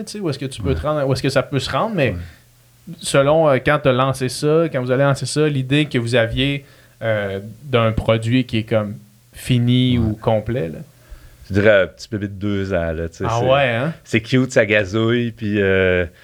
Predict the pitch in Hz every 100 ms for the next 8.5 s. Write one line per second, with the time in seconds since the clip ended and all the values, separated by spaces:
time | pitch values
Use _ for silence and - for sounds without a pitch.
0 | - - _ _ 110 107 104 110 107 110
1 | 92 110 101 107 110 95 107 104 107 -
2 | 110 - 107 104 107 - 98 98 98 92
3 | 90 87 - 95 92 101 92 87 92 95
4 | - 120 127 147 131 - - 359 208 -
5 | 226 - 285 269 220 - - 180 - 120
6 | 113 127 143 147 147 180 165 151 180 196
7 | 196 180 175 156 - 156 143 131 135 175
8 | 185 170 143 151